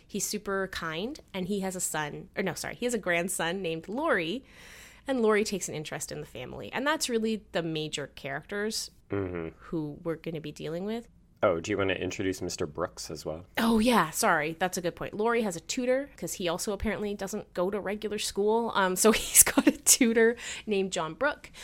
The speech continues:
Speaker 1: uh, and John Brooke is tasked with preparing the impulsive and impetuous Laurie for college. And over the course of part one, Jo and Laurie develop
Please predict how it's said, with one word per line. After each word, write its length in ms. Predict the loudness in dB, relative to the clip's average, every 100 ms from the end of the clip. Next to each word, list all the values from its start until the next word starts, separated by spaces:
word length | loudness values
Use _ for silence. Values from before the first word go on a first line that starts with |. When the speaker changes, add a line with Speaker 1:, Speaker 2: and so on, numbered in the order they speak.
| -8
Speaker 1:
uh, 160 | -2 -2
and 120 | -2 -2
John 160 | -2
Brooke 200 | -2 -4
is 140 | -6 -4
tasked 340 | -2 -4 -4
with 140 | -8 -8
preparing 680 | -10 -8 -6 -6 -8 -10 -12
the 400 | -12 -8 -8 -8
impulsive 720 | -8 -6 -8 -8 -6 -6 -6 -10
and 120 | -10
impetuous 560 | -8 -8 -8 -6 -6 -8
Laurie 320 | -10 -8 -8
for 240 | -10 -12 -12
college. 600 | -2 2 4 2 -2 -8 -12 -14 -6 2
And 220 | 2 2
over 280 | 0 0 0
the 80 | -2
course 260 | 0 2 2
of 180 | -4 -4
part 280 | 0 0
one, 540 | 2 2 4 2 0 -4 -8 -6
Jo 520 | 4 6 8 6 4
and 280 | 2 -2 -2 -6
Laurie 440 | -6 -2 0 0 -2
develop 440 | -4 -4 -4 -4